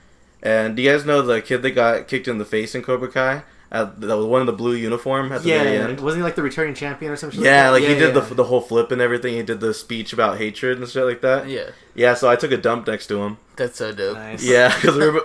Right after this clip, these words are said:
Speaker 1: <laughs> we were both in the same bathroom, and I, like, I heard him come in. I'm like, "Oh, cool, cool." He's actually, I didn't know. You guys know who Mike Chad is?
Speaker 3: Sounds familiar.
Speaker 1: He's, like, a big martial arts guy. He, like, he was a stunt double for the Blue Power Ranger, shit like that.
Speaker 3: Oh, okay.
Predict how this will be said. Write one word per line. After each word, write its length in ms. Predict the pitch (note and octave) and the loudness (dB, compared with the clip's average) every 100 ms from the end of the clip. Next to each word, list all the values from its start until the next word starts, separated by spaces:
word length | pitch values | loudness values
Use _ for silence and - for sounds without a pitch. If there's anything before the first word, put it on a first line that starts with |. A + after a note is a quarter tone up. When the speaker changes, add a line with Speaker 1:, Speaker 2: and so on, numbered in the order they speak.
| - | 0
Speaker 1:
<laughs> 100 | F3 | 2
we 60 | |
were 140 | C#3 C#3 | 4 2
both 340 | G#3+ C3 C3 | 0 2 2
in 100 | C3 | 2
the 80 | B2 | 0
same 200 | B2 A2+ | 0 0
bathroom, 560 | A2 A2+ A#2+ A2 A2+ - - | 0 -2 -2 -4 -6 -12 -18
and 100 | - | -2
I, 120 | A2+ A2+ | 0 0
like, 220 | A2+ A2 | 0 2
I 80 | G#2+ | 4
heard 240 | B2 B2 | 4 4
him 100 | A#2+ | 2
come 220 | A#2 A2 | 0 -2
in. 100 | A#2 | -2
I'm 80 | A2+ | -4
like, 240 | G#2 G2+ | -6 -6
"Oh, 220 | - C3+ G2+ | -6 -6 -8
cool, 300 | - C#3+ A2 - | -8 -8 -8 -8
cool." 500 | D#3+ C#3+ A2 C3 - - - - - | -4 -2 0 -2 -6 -20 -20 -18 -4
He's 120 | C3+ | 2
actually, 320 | C#3+ E3+ G#3 | 4 4 4
I 60 | D#3 | 6
didn't 160 | D#3+ C3+ | 6 6
know. 160 | C#3+ | 4
You 320 | D3 B2 B2 | 2 0 0
guys 100 | C#3 | 2
know 80 | C#3 | 2
who 80 | C3 | -2
Mike 240 | G#2+ G#2+ | -2 -4
Chad 260 | - G#2 G2+ | -2 -2 0
is? 360 | A#2+ C3 - - _ _ _ _ _ _ _ - | -2 -4 -12 -20 _ _ _ _ _ _ _ -12
Speaker 3:
Sounds 300 | C3 B2+ B2+ | -8 -6 -8
familiar. 520 | A2 G2+ F#2 F#2+ G#2 _ | -10 -10 -10 -14 -16 _
Speaker 1:
He's, 120 | E3+ | -4
like, 160 | F#4 F#4 | 0 4
a 140 | D#3+ | 4
big 220 | A#2+ B2+ A2+ | 6 2 2
martial 320 | G#2+ - G2 | -4 -4 -6
arts 180 | G2 - | -6 -4
guy. 180 | G#2 | -4
He, 140 | A2 A2+ | -2 -2
like, 260 | A2+ G2+ | -2 -4
he 140 | A2 A#2+ | -6 -4
was 160 | A2+ | -4
a 60 | G2+ | -6
stunt 300 | - G#2 G2 | -6 -6 -4
double 200 | G2+ G2+ | -6 -8
for 160 | - G2+ | -8 -10
the 80 | |
Blue 220 | F#2+ G2+ F#2+ | -8 -10 -10
Power 300 | G2 F#2+ G2 | -8 -8 -8
Ranger, 320 | G2+ G#2 G#2 | -8 -10 -12
shit 180 | - - | -10 -12
like 160 | G#2 | -10
that. 160 | G#2 G#2+ | -8 -4
Speaker 3:
Oh, 200 | C#3+ C3+ | -2 -2
okay. 180 | C3 | -4